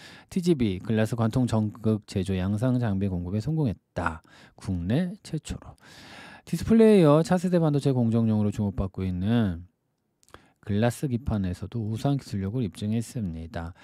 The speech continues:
필옵틱스가 반도체 패키징용 양상 장비를 출한다고 이십팔일 밝혔고요. 티지비 공정 장비는 차세대 기판이라고 불리는 글라스 기판의 관통 전극 제조 공정 장비다. 반도체용 글라스 기판 제조 장비를 양산 라인에 공급하는 건 필옵틱스가 처음이다.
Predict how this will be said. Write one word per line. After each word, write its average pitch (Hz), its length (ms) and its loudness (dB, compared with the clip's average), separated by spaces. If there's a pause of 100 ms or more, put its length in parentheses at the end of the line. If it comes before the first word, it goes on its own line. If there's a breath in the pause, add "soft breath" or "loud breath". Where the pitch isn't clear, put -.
(320 loud breath)
필옵틱스가 185 600 2
반도체 123 420 0
패키징용 120 880 0
양상 113 400 0
장비를 110 340 0
출한다고 131 540 0
이십팔일 107 300 -2
밝혔고요. 110 680 -2 (460 loud breath)
티지비 190 320 2
공정 127 640 4
장비는 101 600 -2
차세대 165 380 -2
기판이라고 117 540 0
불리는 101 320 -2
글라스 131 500 -2
기판의 107 540 -2
관통 147 640 -2
전극 104 640 -2
제조 107 300 -2
공정 113 460 0
장비다. 82 480 -6 (560 loud breath)
반도체용 185 500 4
글라스 127 800 0
기판 110 380 -2
제조 113 240 0
장비를 120 400 2
양산 113 420 0
라인에 107 380 2
공급하는 113 580 0
건 139 160 2
필옵틱스가 139 1160 -4
처음이다. 120 960 4